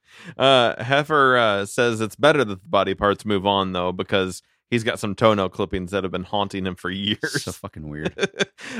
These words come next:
Speaker 1: Um, and so I got a couple questions for you on this
Speaker 2: Yeah, of
Speaker 1: episode.
Speaker 2: course.
Speaker 1: One, have you ever been in close proximity to a jackhammer?
Speaker 2: Yeah.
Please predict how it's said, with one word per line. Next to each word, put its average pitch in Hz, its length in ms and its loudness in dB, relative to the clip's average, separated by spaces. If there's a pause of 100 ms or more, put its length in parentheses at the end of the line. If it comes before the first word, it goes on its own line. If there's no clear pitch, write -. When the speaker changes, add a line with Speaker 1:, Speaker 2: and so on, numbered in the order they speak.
(120)
Speaker 1:
Um, 127 500 2
and 127 200 -2
so 139 320 4
I 139 100 0
got 156 100 0
a 143 40 -2
couple 180 260 -2
questions 92 460 -8
for 104 140 -2
you 98 60 2
on 92 140 -2
this 117 180 -2
Speaker 2:
Yeah, 107 40 0
of 92 60 -2
Speaker 1:
episode. 92 340 0
Speaker 2:
course. - 240 -14 (120)
Speaker 1:
One, 131 420 4
have 135 160 0
you 123 140 -6
ever 123 240 0
been 131 180 0
in 117 160 -2
close 123 280 0
proximity 110 520 -2
to 98 160 -2
a 90 60 0
jackhammer? 92 720 -6
Speaker 2:
Yeah. 90 200 -2